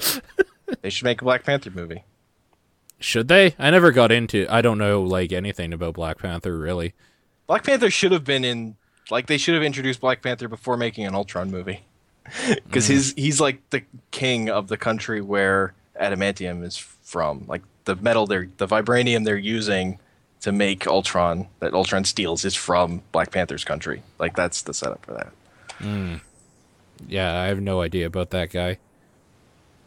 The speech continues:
Speaker 2: No idea. Is he cool?
Speaker 1: He's cool.
Speaker 2: Yeah.
Speaker 1: But again, and when you're making a movie,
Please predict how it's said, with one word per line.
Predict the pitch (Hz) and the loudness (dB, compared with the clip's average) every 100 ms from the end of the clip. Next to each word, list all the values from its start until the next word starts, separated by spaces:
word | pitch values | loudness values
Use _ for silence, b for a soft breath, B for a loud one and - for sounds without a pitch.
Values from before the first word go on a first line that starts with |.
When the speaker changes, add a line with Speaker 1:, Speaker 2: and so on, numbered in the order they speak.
| _ _ - | _ _ -2
Speaker 2:
No | 131 | 4
idea. | 156 160 160 120 - _ _ _ - | 6 8 6 4 -2 _ _ _ -6
Is | 107 | -2
he | 110 | -2
cool? | - 113 120 135 - _ _ _ _ _ _ - | 0 2 4 4 0 _ _ _ _ _ _ 2
Speaker 1:
He's | 185 233 - | 4 4 2
cool. | - 110 107 113 - b b b _ _ | 2 4 4 2 -6 b b b _ _
Speaker 2:
Yeah. | 82 80 156 | -8 -2 2
Speaker 1:
But | 151 - | 2 2
again, | 156 185 196 175 | 0 2 2 0
and | 156 165 151 151 | -2 -4 -6 -12
when | 165 160 | -8 -4
you're | 156 | -2
making | 175 165 135 | -2 -2 -2
a | 117 | -2
movie, | 110 113 117 120 131 165 165 170 170 170 | -6 -8 -8 -8 -8 -6 -4 -6 -8 -14